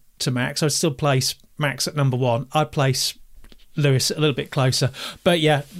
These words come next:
Lando Norris and, um, Pierre Gasly, absolutely brilliant and flying under the radar, which Alex is about to remind me.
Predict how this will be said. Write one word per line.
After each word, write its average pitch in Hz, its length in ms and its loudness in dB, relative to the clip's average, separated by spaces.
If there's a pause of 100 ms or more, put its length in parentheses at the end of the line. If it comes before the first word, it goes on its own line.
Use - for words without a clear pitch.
(380)
Lando 160 280 4
Norris 143 600 4
and, 135 720 2
um, 127 440 2 (520)
Pierre 139 240 4
Gasly, 131 560 0 (1000)
absolutely 147 480 2
brilliant 139 520 2
and 147 200 2
flying 143 420 6
under 135 140 4
the 135 100 2
radar, 131 480 2
which - 500 -4
Alex 139 300 -2
is 127 120 0
about 123 260 0
to 131 120 0
remind 156 380 4
me. 127 160 4